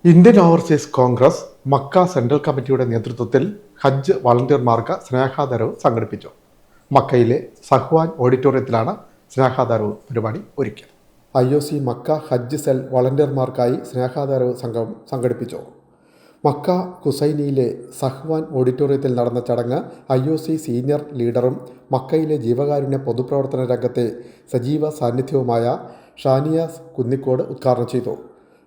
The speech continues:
ഐ ഒ സി മക്ക സെൻട്രൽ കമ്മിറ്റി പ്രസിഡന്റ് ഷാജി ചുനക്കര അധ്യക്ഷത വഹിച്ചു. ജനറൽ സെക്രട്ടറി നൌഷാദ് തൊടുപുഴ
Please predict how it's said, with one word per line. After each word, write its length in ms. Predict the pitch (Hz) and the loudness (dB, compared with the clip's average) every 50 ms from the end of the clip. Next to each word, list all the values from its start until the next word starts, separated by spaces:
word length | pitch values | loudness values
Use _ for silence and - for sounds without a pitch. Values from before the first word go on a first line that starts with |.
| - 135 | -2 0
ഐ 40 | 123 120 127 131 | 0 2 2 2
ഒ 20 | 120 - | 0 0
സി 80 | 143 185 151 120 | -2 -4 -4 -4
മക്ക 260 | 117 - - - 143 139 139 | -6 -6 -4 -2 -2 -2 -2
സെൻട്രൽ 260 | - 127 123 127 143 143 - | -4 -4 -2 -2 -4 -4 -4
കമ്മിറ്റി 280 | 135 127 131 - 139 - | -4 -4 -4 -4 -4 -4
പ്രസിഡന്റ് 380 | 131 113 - 123 117 117 131 160 - - - | -4 -4 -4 -4 -4 -2 -2 -2 -4 -6 -6
ഷാജി 380 | - 127 120 135 135 131 156 156 156 - | -2 -2 0 0 0 -2 -2 -4 -4 -4
ചുനക്കര 320 | 131 120 123 - 123 110 135 196 - - | -4 -4 -4 -2 -2 -2 -2 -2 -4 -6
അധ്യക്ഷത 320 | 131 117 131 - - 117 120 | -2 -2 -2 -2 -2 -2 -2
വഹിച്ചു. 300 | 120 117 117 - - - - - - - _ _ _ _ _ _ _ _ _ - | -2 -2 -2 -4 -8 -10 -10 -12 -18 -20 _ _ _ _ _ _ _ _ _ 0
ജനറൽ 200 | 131 127 120 131 | 2 2 2 2
സെക്രട്ടറി 420 | 127 - 127 - 131 - - 131 156 - 139 127 | 0 -2 -4 -4 -4 -4 -4 -6 -6 -6 -6 -4
നൌഷാദ് 440 | 123 123 117 - 156 147 147 151 143 143 | -2 -2 -2 -2 -2 -4 -2 -4 -4 -4
തൊടുപുഴ 280 | 127 117 120 117 120 | -2 -2 -2 0 0